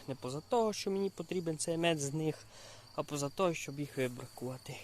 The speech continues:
І за то їх забрав. Ну, таких є декілька, друзі, рамочок. Е, скажімо так, друзі,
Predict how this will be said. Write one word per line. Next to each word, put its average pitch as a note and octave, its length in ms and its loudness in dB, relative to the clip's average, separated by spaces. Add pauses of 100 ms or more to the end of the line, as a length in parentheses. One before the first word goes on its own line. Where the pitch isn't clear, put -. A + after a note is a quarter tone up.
І C#3+ 100 0
за C3 120 2
то D3 160 -4
їх C3 180 0
забрав. B2 360 0
Ну, E3+ 80 0
таких - 420 -4 (1200)
є C3+ 140 0
декілька, B2+ 540 -4
друзі, B2+ 420 -2 (340)
рамочок. A2+ 600 -6 (720)
Е, C#3 320 2 (1800)
скажімо F#3+ 540 6
так, F3 200 2
друзі, D3+ 420 2